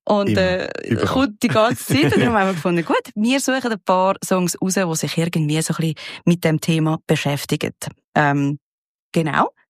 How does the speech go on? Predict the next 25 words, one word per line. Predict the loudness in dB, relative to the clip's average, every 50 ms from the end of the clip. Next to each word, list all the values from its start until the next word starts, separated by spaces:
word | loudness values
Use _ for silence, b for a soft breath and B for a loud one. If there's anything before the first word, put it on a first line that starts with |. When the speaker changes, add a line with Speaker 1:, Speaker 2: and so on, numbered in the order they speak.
| _ _ 0
Speaker 1:
Drei | 0 2
Songs | 2 2 2 2 2 0
haben | 0 0
wir | 0 2
ready | 2 2 2 2 0 -4 -4 -6 _ _
und | -2 0 0 -2 -2
wir | -4 -4
starten | -4 -4 -2 -2 -2 -2 -2 -6 -8 -8 -4 -2
mit | 0 0 0 -2 _ -12 -14 B B B B B B B B B B B B _ 0
I | 0 2
Won't | 2 0 0 0 0 0
Give | 0 0 2 2
Up | 0 0 0
On | 0 0 2
You | 2 2 0 -2 -4
von | -4 -2 -2 0 0 0 0 -2 -2 -2
Michael | 0 0 2 2 0 -2 -2 -4 -6 -6 -4
Ellery. | -4 -4 -2 -2 -2 -2 -2 -2 -4 -6 _ _ _ _ _ _ _ _ _ _ _ _ _ _ _ _
Zusammen | 0 2 2 4 2 0 0 0
mit | 0 0 0 0 -2 -8 -4 0
der | 0 0 0 0 -4 -8 _ -2
Moonwater. | 0 2 2 2 2 2 0 -2 -6 _ -4 -4 -4 -4 -4 -4 -4 -2
Also | -2 -2 -2
der | 0 0
Michael | 0 0 0 0 -2